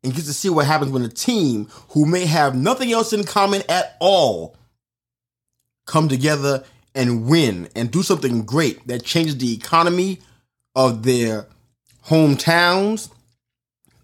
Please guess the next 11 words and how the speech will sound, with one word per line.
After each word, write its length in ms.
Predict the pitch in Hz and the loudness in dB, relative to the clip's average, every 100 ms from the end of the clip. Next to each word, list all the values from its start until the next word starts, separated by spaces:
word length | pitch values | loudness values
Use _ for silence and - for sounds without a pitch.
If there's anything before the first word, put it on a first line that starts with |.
| _ | _
the 140 | 113 117 | -4 -2
economy 600 | 107 - 156 170 175 175 | -2 0 2 2 0 2
of 240 | 131 113 | 0 0
their 160 | 110 95 | -4 -4
city 680 | - - 160 170 196 202 208 | -6 -6 -2 -2 -2 -4 -2
or 160 | 104 87 | -2 -4
state 500 | - - 170 208 107 | -8 -4 -2 -2 -4
or 100 | 101 | -6
province, 720 | - 175 196 233 226 - _ _ _ _ _ _ _ _ _ _ _ _ | 0 2 2 0 -6 -10 _ _ _ _ _ _ _ _ _ _ _ _
sports 840 | - - - 311 277 - - - - _ _ _ _ _ _ _ _ _ _ | -10 -8 0 2 2 -4 -10 -12 -14 _ _ _ _ _ _ _ _ _ _
can 360 | - 135 123 | -2 -2 -2